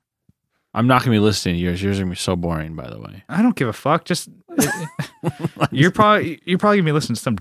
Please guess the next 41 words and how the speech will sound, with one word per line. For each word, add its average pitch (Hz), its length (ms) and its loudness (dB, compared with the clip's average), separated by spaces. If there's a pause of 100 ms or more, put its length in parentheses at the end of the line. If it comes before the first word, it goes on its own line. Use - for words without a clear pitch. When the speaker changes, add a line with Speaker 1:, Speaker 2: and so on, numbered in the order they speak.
Speaker 2:
dumb 143 200 0
shit 131 240 -2
that 123 80 0
makes 117 200 -2
you 117 60 -4
think, 127 160 -6
like, 98 240 -10
"I'm 247 200 0
smart. 185 560 2
I'm 165 140 2
gonna 117 160 0
twist 143 260 -2
my 208 80 0
mustache." - 560 -4 (100)
<laughs> 180 100 -2 (520)
Speaker 1:
If 123 140 -2
Speaker 2:
Go 151 60 4
Speaker 1:
I - 40 2
can 127 100 2
Speaker 2:
for 104 80 2
it. - 20 -2
Speaker 1:
find 147 300 6
it 117 60 8
in 117 80 4
my 104 180 6
beard. 120 400 4 (420)
Speaker 2:
Go 131 140 -2
for 113 140 0
it. 80 180 -10
Speaker 1:
All 127 60 6
right. 104 180 6
So 127 580 6
I've 123 120 4
been 135 100 8
listening 143 360 4
to, 143 220 4
um, 113 540 4 (160)
an 107 140 0
artist 117 580 4
named, 107 320 4
uh, 92 240 2